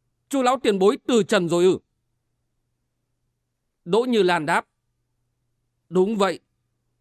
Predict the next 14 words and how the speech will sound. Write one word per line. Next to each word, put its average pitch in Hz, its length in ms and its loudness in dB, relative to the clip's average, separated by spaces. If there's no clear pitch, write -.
Y 220 320 -4
rất 247 280 -4
cảm 165 200 -6
kích - 200 -8
người 190 320 0
về 185 220 0
việc 170 280 -2
người 233 260 4
hoàn 202 260 -2
thành 175 240 -6
tâm 196 240 -2
nguyện 180 220 -2
của 180 120 -2
y 175 320 -2